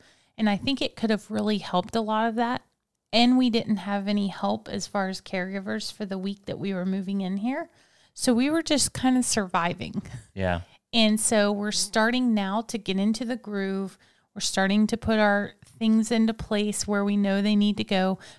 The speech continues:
Speaker 1: But, you know, things like we live in a hundred-year-old house, our door doesn't shut. So we have to use a ratchet strap right now to tie our door to the bathroom door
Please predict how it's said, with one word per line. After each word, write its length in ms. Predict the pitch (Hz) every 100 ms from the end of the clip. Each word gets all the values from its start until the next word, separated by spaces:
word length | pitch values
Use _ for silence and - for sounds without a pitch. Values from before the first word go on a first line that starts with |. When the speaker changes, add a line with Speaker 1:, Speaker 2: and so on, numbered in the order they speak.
| -
Speaker 1:
But, 180 | 254 254
you 60 |
know, 160 | 226 233
things 380 | - 233 226 240
like 200 | 220 208
we 120 | 220
live 180 | 226 233
in 80 |
a 60 | 240
hundred-year-old 680 | 220 208 220 208 202 196 190
house, 460 | - 277 196 - -
our 120 | 196 196
door 260 | 240 254
doesn't 400 | 220 175 165 143
shut. 380 | - - - - - _ _ _
So 200 | - -
we 100 | 247
have 160 | 247 240
to 80 | 247
use 420 | 208 202 202 202 -
a 80 | 226
ratchet 540 | 233 311 - - -
strap 480 | - - 175 190 -
right 200 | 185 -
now 420 | 180 180 196 220 - - _
to 140 | - 254
tie 680 | 220 247 262 254 214 214 -
our 300 | - 233 262
door 540 | 240 220 214 240 262 _ _ _ _
to 100 | 240
the 80 | 233
bathroom 600 | 240 277 294 214 202 196
door 440 | 196 190 202 214